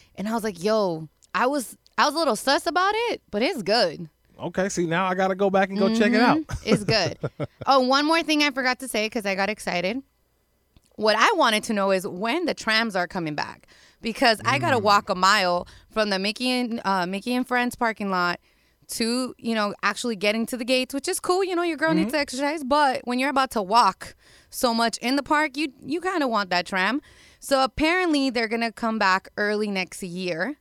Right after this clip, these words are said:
Speaker 1: I know
Speaker 2: Okay.
Speaker 1: that if you park, like, in the, uh, what is it, like, where the Jessie and, like, the Toy Story one is, like, you
Speaker 2: Mm-hmm.
Speaker 1: actually do have a little bus that takes you. But I usually like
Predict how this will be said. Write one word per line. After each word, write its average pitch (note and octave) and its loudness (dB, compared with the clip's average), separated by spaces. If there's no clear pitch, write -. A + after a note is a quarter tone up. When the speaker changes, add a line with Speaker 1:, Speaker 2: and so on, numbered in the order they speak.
Speaker 1:
I G#3+ 0
know A#3 0
Speaker 2:
Okay. C4 0
Speaker 1:
that C4 2
if A#3+ -2
you G#3 -10
park, G3+ -2
like, G3 -6
in G3 -6
the, F3 0
uh, D3+ -4
what G3 -4
is G3+ -2
it, F3+ -4
like, F3+ -4
where F#3 -2
the F3 -2
Jessie G3 -2
and, F3 -2
like, D#3+ -6
the F3 -6
Toy F#3+ -2
Story F#3+ -4
one F#3+ -4
is, F#3+ -2
like, E3+ -6
you D#3 -4
Speaker 2:
Mm-hmm. F3+ 0
Speaker 1:
actually E3+ -4
do E3+ -8
have F#3+ -4
a G3 -8
little G#3 -4
bus G#3 -2
that A3 -10
takes - -8
you. A#3+ -4
But C4+ 0
I C#4+ 2
usually D4 0
like A#3 -2